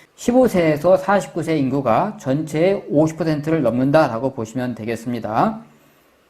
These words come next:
그래서 도시형 하면 뭐다? 별형이다라고 보시면 되고 인구 감소형 하면 뭐다? 항아리형이다라고 보시면, 어, 되겠죠.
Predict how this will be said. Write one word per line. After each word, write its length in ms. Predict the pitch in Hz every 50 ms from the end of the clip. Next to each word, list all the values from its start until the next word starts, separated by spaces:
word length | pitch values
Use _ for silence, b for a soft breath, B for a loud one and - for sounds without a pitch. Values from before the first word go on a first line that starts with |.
| b _ _
그래서 240 | - 139 165 170 165
도시형 560 | - 139 143 143 - 202 226 226 202 - 147
하면 220 | 139 160 160 156 135
뭐다? 420 | 117 110 156 190 220 220 - - - -
별형이다라고 1040 | - 117 113 117 120 123 120 123 151 160 160 160 - - - _ - 123 120 120
보시면 340 | 117 120 - - 131 123 113
되고 380 | 110 117 110 110 110 123 160 - 196
인구 300 | 147 160 165 180 185 -
감소형 540 | - - 127 139 143 - 170 185 190 190
하면 200 | 165 165 170 160
뭐다? 420 | 123 117 113 151 175 220 - - - - _ _
항아리형이다라고 1120 | - - 165 170 170 160 156 151 143 135 131 123 156 170 - - - - - 123 120 123
보시면, 540 | - - 107 110 107 113 131 156 165 - - - - _ _ -
어, 180 | 107 110 104 104
되겠죠. 720 | - 110 110 107 - - 104 95 110 156 202 202 -